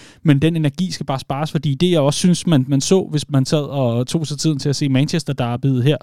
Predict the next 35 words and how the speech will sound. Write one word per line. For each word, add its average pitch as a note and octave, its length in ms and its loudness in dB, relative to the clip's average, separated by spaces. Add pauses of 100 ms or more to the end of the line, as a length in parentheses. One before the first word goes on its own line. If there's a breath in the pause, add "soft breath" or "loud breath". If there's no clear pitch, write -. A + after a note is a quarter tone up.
(140)
øh, B2 340 2
søndag D3 420 -2
eftermiddag, C#3 500 0 (360 loud breath)
det D#3 100 4
var D#3 180 4
altså C#3+ 180 2
også, D3 260 2 (100)
at, C#3+ 300 2
øh, C3+ 140 0
Manchester C3+ 380 2
City F3 220 0
skal D3+ 160 -2
nok D#3 140 2
finde D#3 200 0
en C#3+ 60 2
løsning, C3 320 2
hvis B2+ 100 0
du C#3 100 -2
står B2+ 200 -2
tilpas - 320 -2
dybt, - 360 2
og B2 140 0
det, F3 80 2
vi G3 80 0
har D#3 80 2
set, D#3 260 -2
har C3+ 120 -4
været A#2 160 2
deres A2+ 140 0
kryptonit C#3 460 2
i - 40 -6
indværende D3+ 400 2
sæson, C3 340 2 (300 loud breath)
har B2+ 120 2
været G#2+ 300 0